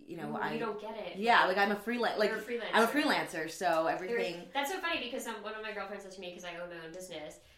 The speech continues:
Speaker 2: so she's like, "What's your maternity leave policy?" And I, like, looked around and I was like,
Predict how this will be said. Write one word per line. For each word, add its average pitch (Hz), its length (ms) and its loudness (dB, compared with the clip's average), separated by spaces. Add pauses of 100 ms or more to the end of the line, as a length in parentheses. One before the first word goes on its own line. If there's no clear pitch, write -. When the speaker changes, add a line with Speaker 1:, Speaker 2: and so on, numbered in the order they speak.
(140)
Speaker 2:
so - 140 -16
she's 233 160 -10
like, 220 140 -4
"What's 214 180 -4
your 262 80 -6
maternity 220 480 -6
leave 160 240 -12
policy?" 156 720 -12
And 196 80 -10
I, 185 140 -6
like, 180 200 -6
looked 196 240 -8
around 185 600 -6
and 202 120 -10
I 196 80 -6
was 202 100 -8
like, 196 220 -12